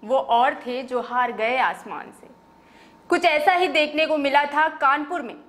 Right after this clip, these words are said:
जब देखते ही देखते मौसम ने अपना मिजाज बदला और हौसलों ने अपनी रवानी।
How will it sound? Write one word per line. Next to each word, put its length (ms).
जब 240
देखते 380
ही 140
देखते 460
मौसम 480
ने 140
अपना 280
मिजाज 460
बदला 460
और 120
हौसलों 420
ने 100
अपनी 280
रवानी। 400